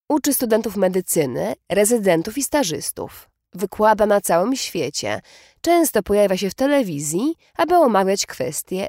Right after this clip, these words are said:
związane z opieką nad kobietami w ciąży. Specjalizuje się w badaniach U S G i genetyce reprodukcyjnej. Był współgospodarzem entuzjastycznie przyjętej serii Ciąża dla opornych, pokazywanej w programie Discovery Health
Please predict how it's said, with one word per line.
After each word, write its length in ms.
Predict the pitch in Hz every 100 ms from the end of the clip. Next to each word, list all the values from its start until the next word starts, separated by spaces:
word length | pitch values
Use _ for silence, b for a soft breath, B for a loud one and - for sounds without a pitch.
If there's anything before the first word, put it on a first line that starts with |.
| -
związane 440 | 202 277 247 247
z 80 | -
opieką 520 | 196 - - - 175
nad 200 | 196 262
kobietami 480 | - 285 - 139 -
w 60 | -
ciąży. 500 | - - - 139 - _ _ _ _ _ _ _ _
Specjalizuje 760 | - 226 202 208 208 202 330 330
się 140 | 262
w 60 | 185
badaniach 480 | 185 180 180 160 165
U 80 |
S 220 | 156 156 147
G 440 | 151 139 240 302 -
i 80 | -
genetyce 760 | 190 175 180 269 - - 262 269
reprodukcyjnej. 1120 | - 156 147 170 262 - 143 107 120 104 - _ _ _ _ _ _ _ _ _ _
Był 180 | 180 226
współgospodarzem 1000 | 233 - 339 302 277 - 208 185 180 214
entuzjastycznie 800 | 202 208 196 185 - 165 - 190
przyjętej 560 | 180 - 175 151 147 156
serii 500 | - 156 156 151 160 _ -
Ciąża 380 | 175 151 156
dla 200 | 147 147
opornych, 760 | 151 - 117 127 180 311 320 - b b
pokazywanej 640 | 349 392 349 294 196 208
w 40 | 220
programie 520 | 233 214 170 147 165
Discovery 720 | 226 285 - 151 156 156 175
Health 360 | 202 - 151